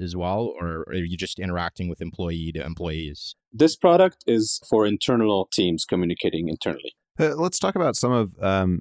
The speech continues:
Speaker 3: the, the kinds of dynamics that bot developers should be aware of in, in an installation this huge. Uh, you know, with a smaller installation, bot developers might be kind of casual about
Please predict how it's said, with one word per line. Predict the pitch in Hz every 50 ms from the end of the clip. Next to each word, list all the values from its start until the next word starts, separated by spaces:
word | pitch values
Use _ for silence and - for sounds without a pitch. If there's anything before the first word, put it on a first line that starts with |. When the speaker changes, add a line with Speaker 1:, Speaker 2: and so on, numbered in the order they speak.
| - _
Speaker 3:
the, | - - 104
the | 98 104 104
kinds | 104 - 110 98
of | 98 82
dynamics | 98 90 90 95 98 98 95 - -
that | - 90 - -
bot | - 92 92 -
developers | 92 87 92 90 90 - - 90 85 82 82 - - - - _ _ _ _ -
should | - - 107
be | 87 95
aware | 92 87 90 95 95 92 92 90
of | 87 87 76
in, | 87 85 82 82 - _ -
in | - - 92 92
an | 90 90
installation | 92 95 87 - - 95 90 90 87 87 - - 92 85 85 82 90 92
this | - 80 90 85 - -
huge. | - - 104 90 76 64 58 - - - - _ _ _ -
Uh, | - 85 82 82 82 82 80 80 - - -
you | - - 92
know, | 87 85
with | 87 85
a | 85
smaller | - - - 104 104 104 98 95
installation, | 95 92 - - 95 85 87 87 87 - - 90 87 85 85 85 80 - _ _ _ _ _ -
bot | 92 87 -
developers | 90 85 90 87 90 - - 85 85 82 -
might | 85 85 82 82 76
be | - 85
kind | - - 82
of | 80 -
casual | - - 113 120 117 110 117 110 107
about | 107 87 87 80 78 -